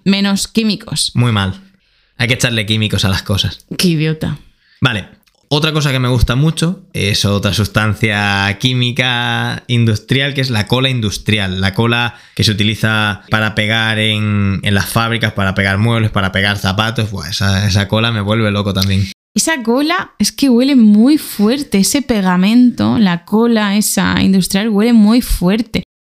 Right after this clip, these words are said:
Speaker 1: De hecho, tengo recuerdos, y mira que no era una fábrica, no era una nave, no. Pero tengo recuerdos porque mi madre tiene una tienda de calzado y la tiene desde que ella era muy jovencita. Y yo cuando era pequeña ayudaba a mi madre de vez en cuando, hacía recados, ¿no?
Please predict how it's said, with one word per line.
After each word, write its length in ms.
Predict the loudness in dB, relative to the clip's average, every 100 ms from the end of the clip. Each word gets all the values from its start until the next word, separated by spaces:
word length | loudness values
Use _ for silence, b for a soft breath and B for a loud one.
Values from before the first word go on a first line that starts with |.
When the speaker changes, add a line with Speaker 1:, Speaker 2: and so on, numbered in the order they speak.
| -6
Speaker 1:
De 80 | -2
hecho, 140 | 0
tengo 240 | 0 -2
recuerdos, 560 | -2 -2 -2 0 -2 0
y 60 | 2
mira 200 | 2 0
que 80 | 0
no 80 |
era 120 | 0 0
una 180 | 0
fábrica, 880 | -2 -2 0 -2 -2 0 0 2 2
no 100 | 2
era 160 | 2 2
una 220 | 2 0
nave, 680 | 0 0 0 -2 -2 -2 -2
no. 300 | 0 0 -4 _ _ _ _
Pero 120 | -2 0
tengo 200 | 0 -2
recuerdos 520 | -2 -2 -2 -2 -4
porque 220 | -4 0
mi 80 | 2
madre 280 | 2 0 -2
tiene 420 | 0 0 0 -4 0
una 180 | 0 2
tienda 320 | 0 0 0
de 100 | 0
calzado 640 | 0 0 0 0 0 -2 -2
y 80 | -2
la 180 | 0 0
tiene 360 | 2 2 2
desde 340 | 2 2 -2 -2
que 220 | -2 -2
ella 260 | -2 -2
era 140 | -2 0
muy 260 | 2 4 2
jovencita. 680 | 2 2 2 2 0 -2 -6 _
Y 100 | -4
yo 100 | -2
cuando 200 | 0 0
era 140 | 0 -2
pequeña 500 | -2 0 0 -2 -6 -4
ayudaba 600 | -2 0 0 0 0 -2
a 40 |
mi 120 | 0
madre 380 | 0 0 -2 0
de 120 | 2
vez 160 | 2 2
en 140 | 0
cuando, 500 | 2 0 2 2 2
hacía 320 | -2 0 0 2
recados, 840 | 0 -2 -2 -2 -2 -4 -4 -2
¿no? 240 | 0 -2